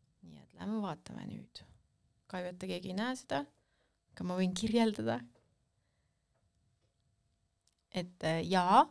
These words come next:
on siis, kui see pendel käib, äh, teeb ringi. Ja ei on siis, kui ta käib edasi-tagasi.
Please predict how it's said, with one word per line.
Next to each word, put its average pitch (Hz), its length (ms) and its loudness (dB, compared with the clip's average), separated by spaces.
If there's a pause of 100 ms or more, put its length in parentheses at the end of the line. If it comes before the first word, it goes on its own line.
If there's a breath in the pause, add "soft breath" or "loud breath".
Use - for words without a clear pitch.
(160)
on 185 160 0
siis, 185 180 0
kui 180 120 -4
see 180 120 4
pendel 180 420 6
käib, 170 300 2 (120)
äh, 170 220 0
teeb 175 220 0
ringi. 190 360 4 (1600)
Ja 185 140 4
ei 233 420 6 (1600)
on 185 100 -2
siis, 185 180 -2
kui 185 100 -2
ta 180 120 8
käib 180 160 2
edasi-tagasi. 185 720 0